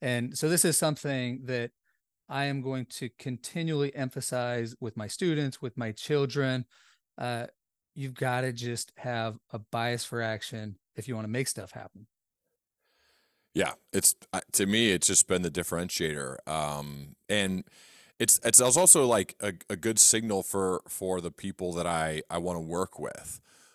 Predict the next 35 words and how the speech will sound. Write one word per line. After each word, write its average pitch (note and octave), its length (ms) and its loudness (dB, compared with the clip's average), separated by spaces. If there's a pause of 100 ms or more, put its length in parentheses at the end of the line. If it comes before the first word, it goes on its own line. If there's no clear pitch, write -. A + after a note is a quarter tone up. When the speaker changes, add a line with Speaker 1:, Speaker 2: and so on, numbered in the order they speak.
(140)
Speaker 2:
Um, E2 480 -2
trying G2+ 200 0
to F2+ 40 0
partner G#2 400 -2
with G2 220 -4
people F#2+ 480 0
with E2 180 -8
big F2+ 160 -4
projects F#2+ 580 0
or E2 80 -4
big E2+ 220 -2
ideas. F2+ 720 -2 (580)
Uh, F2+ 240 0
even, C#3 380 -4
even E3+ 180 -4
my G3+ 120 -2
podcast C3+ 640 -2
editor G2 400 -2
and, F2+ 260 -8
and, F2+ 360 -8
uh, E2+ 260 -2
and E2 100 -12
producer, F#2+ 540 0
Eli F#2 220 0
Leiker. E2+ 380 -2
Eli, A2+ 600 2
I F2+ 100 -2
love, F2 720 -4
is E2+ 220 0
a D#2+ 80 0
guy D#2+ 240 0
of D2 100 -4
action. - 600 -8 (480)
And G#2 100 2
he's, F#2+ 240 6